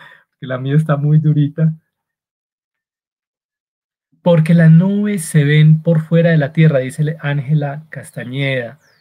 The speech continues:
Es decir, en las fotos espaciales las nubes se ven por fuera de la Tierra. María Paz, desde Saqui-, Zap-,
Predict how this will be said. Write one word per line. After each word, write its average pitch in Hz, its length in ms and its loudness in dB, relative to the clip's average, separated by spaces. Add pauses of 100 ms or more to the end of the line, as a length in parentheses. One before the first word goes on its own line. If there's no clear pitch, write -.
(200)
Es 135 140 -6
decir, 165 380 -2 (260)
en 123 120 -12
las 117 160 -8
fotos 156 300 -2
espaciales 160 540 2
las 123 140 -6
nubes 120 260 -12
se 139 140 -12
ven 117 220 -12
por 131 280 -18
fuera 127 280 -6
de 127 40 -6
la 117 140 -8
Tierra. 123 400 -6 (180)
María 110 280 -10
Paz, 143 360 -6
desde 110 520 -12
Saqui-, - 540 -14 (240)
Zap-, - 300 -8